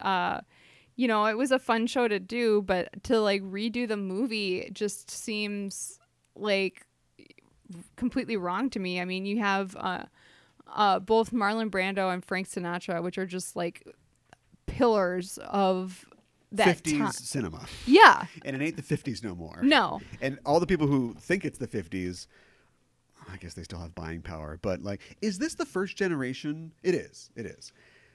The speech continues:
Speaker 2: I'm answering all my own questions. I should probably ask them and then answer them.
Speaker 1: <laughs>
Speaker 2: This is the first generation where there's no real, I, I, look, I'm sure that the people who were voted for Dewey, <laughs> and he didn't win,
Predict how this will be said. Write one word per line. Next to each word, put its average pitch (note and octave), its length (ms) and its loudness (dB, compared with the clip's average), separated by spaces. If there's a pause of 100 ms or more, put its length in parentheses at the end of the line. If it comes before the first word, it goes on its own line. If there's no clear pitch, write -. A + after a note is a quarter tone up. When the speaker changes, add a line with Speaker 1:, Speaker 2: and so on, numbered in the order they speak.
(160)
Speaker 2:
I'm D#3 120 -2
answering C#3+ 240 0
all A2+ 120 0
my F2+ 140 -4
own F2 60 -6
questions. F2+ 320 -8
I B2+ 60 -2
should - 80 -4
probably A#2+ 200 0
ask G2+ 220 0
them F#2 120 -6
and F2+ 100 -4
then F#2+ 140 -6
answer A2 260 -6
them. C3 280 -4
Speaker 1:
<laughs> - 200 -10
Speaker 2:
This A#3 100 0
is G#3+ 60 -2
the B3 60 2
first A#3 200 2
generation F3 440 4
where C#3+ 160 4
there's C3 260 0
no D#3 600 -2 (120)
real, B2 580 0
I, - 60 -6
I, G#2 200 -10
look, E3 220 0
I'm D3+ 100 0
sure F3 300 0
that C3+ 280 0
the A2+ 60 -10
people C#3+ 340 -2
who B2 120 -6
were A#2+ 120 -4
voted A#2+ 300 -2
for A#2 100 -8
Dewey, A2 500 -4 (260)
<laughs> - 280 -12
and C#3 120 4
he C3 60 -4
didn't D#3+ 240 -4
win, A#2 340 -8